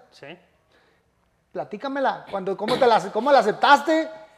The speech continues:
Speaker 2: ¿Qué pensabas cuando la aceptaste? Ahí, ahí, y ahorita le vamos
Speaker 1: Fíjate
Speaker 2: siguiendo.
Speaker 1: que en ese
Speaker 2: Por
Speaker 1: momento,
Speaker 2: partes, por partes.
Speaker 1: en ese momento, nunca se me va a olvidar porque yo iba con con mi esposa en ese momento.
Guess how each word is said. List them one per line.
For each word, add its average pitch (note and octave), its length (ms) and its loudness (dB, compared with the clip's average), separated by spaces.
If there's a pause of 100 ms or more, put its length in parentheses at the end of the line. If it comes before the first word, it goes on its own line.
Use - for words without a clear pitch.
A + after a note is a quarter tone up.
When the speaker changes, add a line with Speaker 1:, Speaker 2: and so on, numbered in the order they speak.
(400)
Speaker 2:
¿Qué A#3 120 0
pensabas C4 600 4
cuando G#3 280 -4
la F#3+ 80 -2
aceptaste? B3 680 -2 (380)
Ahí, G3+ 260 0
ahí, B3 340 0
y G#3 40 0
ahorita G#3 200 -2
le G#3+ 80 -2
vamos G3+ 200 -4
Speaker 1:
Fíjate A3 160 0 (120)
Speaker 2:
siguiendo. G#3+ 40 -6
Speaker 1:
que G#3+ 80 -4
en G3 80 -6
ese G#3+ 160 -6
Speaker 2:
Por C4 60 -6
Speaker 1:
momento, G#3+ 340 0
Speaker 2:
partes, C4+ 160 0
por F#3 200 -6
partes. G#3 260 0
Speaker 1:
en F3+ 60 -2
ese G3 160 -6
momento, G3 640 -8 (240)
nunca E3 280 -12
se F3+ 80 -12
me D#3+ 60 -12
va D3+ 60 -10
a - 20 -8
olvidar D#3+ 320 -6
porque D#3 340 -10
yo C#3+ 120 -10
iba D#3+ 380 -8
con B2 300 -14 (520)
con C3 260 -18
mi A#2 220 -20 (100)
esposa C#3 380 -16
en D3+ 80 -14
ese D3+ 120 -18
momento. D3 500 -16